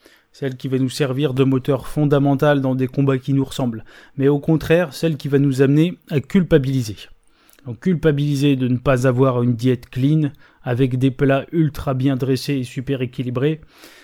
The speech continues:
Culpabiliser de ne pas aller assez à la salle pour entretenir son corps qui a tendance à ne pas attirer autant de likes que certains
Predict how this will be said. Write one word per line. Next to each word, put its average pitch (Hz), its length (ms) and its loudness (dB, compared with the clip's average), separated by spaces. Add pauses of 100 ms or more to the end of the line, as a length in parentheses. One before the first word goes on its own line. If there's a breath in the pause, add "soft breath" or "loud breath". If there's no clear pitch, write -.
(140 loud breath)
Culpabiliser 151 920 0
de 135 200 0
ne 131 100 2
pas 135 460 -2
aller 135 240 0
assez 147 460 -4
à 147 100 -4
la 151 100 -2
salle 143 340 -2
pour 131 160 -6
entretenir 131 520 -2
son 139 160 -4
corps - 300 -4
qui 135 120 -6
a 120 80 -2
tendance 131 460 -4
à 143 140 -6
ne 135 100 2
pas 139 240 -4
attirer 135 400 -2
autant 131 280 0
de 131 120 2
likes 135 420 -2
que 139 100 -2
certains 139 420 -4